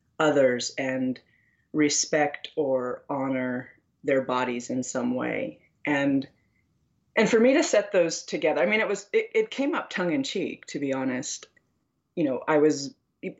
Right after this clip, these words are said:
because the love poem is a place that, that I wander in often, that I return to often, you know, that I, uh, I find some of my s-, like, I, I guess what I find in the love poem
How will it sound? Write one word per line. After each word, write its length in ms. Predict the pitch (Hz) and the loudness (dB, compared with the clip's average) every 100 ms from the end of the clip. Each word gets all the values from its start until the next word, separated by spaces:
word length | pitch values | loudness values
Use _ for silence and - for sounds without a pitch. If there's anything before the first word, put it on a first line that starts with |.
| 170 | 2
because 420 | 175 175 214 180 | 2 2 2 2
the 100 | 170 | 2
love 300 | 160 151 156 | 2 0 -4
poem 320 | - 170 151 | -4 0 0
is 180 | 147 147 | 0 0
a 60 | 147 | -2
place 420 | - 151 147 - | 0 2 2 2
that, 320 | 147 139 - _ _ _ | -2 -2 -4 _ _ _
that 100 | 156 | -2
I 120 | 143 135 | 0 0
wander 420 | 135 135 147 139 | 0 -2 0 2
in 180 | 131 - | 0 2
often, 540 | 170 165 - 156 151 | 2 2 2 4 6
that 120 | 147 | 6
I 60 | 135 | 4
return 500 | 131 131 - 165 160 | 4 2 2 2 2
to 220 | - 147 | 2 2
often, 600 | 135 135 139 135 135 139 _ _ _ _ _ _ _ _ _ _ | 2 0 0 2 2 0 _ _ _ _ _ _ _ _ _ _
you 80 | 156 | 6
know, 440 | 143 131 127 123 - | 8 6 4 2 -4
that 240 | 143 147 - | 4 4 4
I, 400 | 139 135 131 135 | 2 4 4 4
uh, 360 | 131 127 127 127 _ _ _ _ - | 0 -2 -4 -8 _ _ _ _ -2
I 100 | 151 | 0
find 440 | 147 - 156 160 151 | 2 4 4 4 2
some 220 | - 156 | 2 2
of 120 | 143 | 4
my 180 | 139 131 | 2 0
s-, 280 | 131 - - - | -4 -8 -14 0
like, 140 | 160 160 | 2 4
I, 120 | 175 - | 2 2
I 80 | |
guess 240 | 175 202 - | 0 0 0
what 100 | 220 | 0
I 100 | 160 | -2
find 420 | - 151 151 151 | -2 -2 0 0
in 100 | 151 | 0
the 100 | 143 | -2
love 320 | 135 131 135 | -2 -4 -6
poem 560 | - - 135 131 127 127 | -10 -8 -4 -4 -2 -4